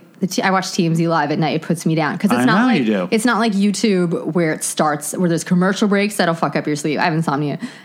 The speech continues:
Speaker 1: And, or, uh, it goes quiet after the episode is over. It doesn't, so it helps you
Speaker 2: Now,
Speaker 1: stay asleep.
Speaker 2: um, yeah, and so if you guys don't know, Kat Marnell has a new book on Audible.
Speaker 1: A new Audible original.
Speaker 2: A new Audible original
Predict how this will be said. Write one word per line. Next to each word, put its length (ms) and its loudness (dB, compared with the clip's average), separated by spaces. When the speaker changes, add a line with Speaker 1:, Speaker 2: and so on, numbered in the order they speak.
Speaker 1:
And, 440 2
or, 320 2
uh, 480 -2
it 80 0
goes 180 2
quiet 400 0
after 320 -2
the 120 0
episode 460 -2
is 140 -2
over. 480 -2
It 80 -2
doesn't, 640 -2
so 160 -2
it 60 -2
helps 300 -4
you 280 -10
Speaker 2:
Now, 260 2
Speaker 1:
stay 300 0
asleep. 320 -8
Speaker 2:
um, 220 0
yeah, 260 2
and 120 0
so 240 2
if 200 -2
you 60 0
guys 240 2
don't 220 2
know, 420 2
Kat 400 0
Marnell 480 2
has 200 0
a 40 2
new 220 2
book 280 0
on 140 2
Audible. 600 2
Speaker 1:
A 20 6
new 240 4
Audible 420 2
original. 440 2
Speaker 2:
A 40 6
new 240 4
Audible 640 2
original 720 2